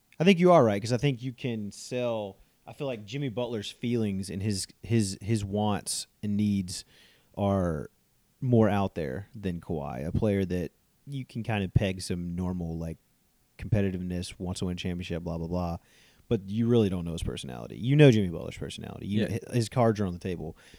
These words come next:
Speaker 1: So you could present a scenario where he's like, "You're exactly right. This is where it's, where I need to be."
Speaker 2: He, you can sell him. He, he would be
Speaker 1: Yeah.
Speaker 2: an easier person to kind of sell what you're trying. Like,
Speaker 1: Mm-hmm.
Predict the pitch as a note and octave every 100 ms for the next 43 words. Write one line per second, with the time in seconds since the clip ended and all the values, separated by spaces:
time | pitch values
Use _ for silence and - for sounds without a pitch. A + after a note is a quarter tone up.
0 | - B2 A2 C3+ - C3+ B2+ G#2+ - -
1 | _ _ C#3 A2+ A#2 A2 A#2 G#2+ G#2+ G#2
2 | G2 F#2 F#2 F#2+ F#2 G2+ F#2 F#2 E2+ F#2
3 | F#2 E2+ F2+ F#2 G#2+ G2+ A2+ - E2 F#2
4 | F2 F#2 F#2 - - _ _ _ _ F2+
5 | F#2 G2 G2 A2+ A2 G#2 A#2+ C3+ - -
6 | C#3+ D#3+ C#3 - C#3 A#2+ G#2 G2+ B2 -
7 | - _ D3+ D#3 D3+ C#3 C3 A#2 G2+ A2+
8 | A#2 B2 A#2 A#2 A2+ G#2 A#2 G#2+ A2 -
9 | A#2 G2 A2 G#2 G2 - - - - C3+
10 | B2 B2 B2 G2+ G2+ G2+ G#2+ E2 G#2 G#2+
11 | A2 - G#2+ G2+ G2 G2+ G#2+ G#2